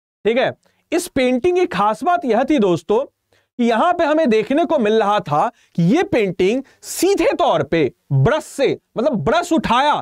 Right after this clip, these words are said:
और ब्रश से सीधा पेंटिंग बनाना शुरू कर दिया। सोचिए कितने ये लोग उत्कृष्ट थे, कितने ये लोग परफेक्शन, किस परफेक्शन से ये लोग काम करते थे कि सीधा ब्रश से उठाया और ब्रश से सीधा खींचना शुरू कर दिया।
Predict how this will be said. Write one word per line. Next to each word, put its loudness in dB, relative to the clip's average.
और 0
ब्रश -2
से -2
सीधा 0
पेंटिंग 0
बनाना 0
शुरू 0
कर 0
दिया। 0
सोचिए 0
कितने 0
ये 0
लोग -2
उत्कृष्ट -4
थे, 0
कितने 0
ये 2
लोग -2
परफेक्शन, -4
किस -2
परफेक्शन -2
से -2
ये 2
लोग 0
काम 0
करते -2
थे -6
कि -10
सीधा 0
ब्रश -2
से -2
उठाया 0
और 0
ब्रश -2
से -2
सीधा 0
खींचना 0
शुरू -2
कर 0
दिया। 0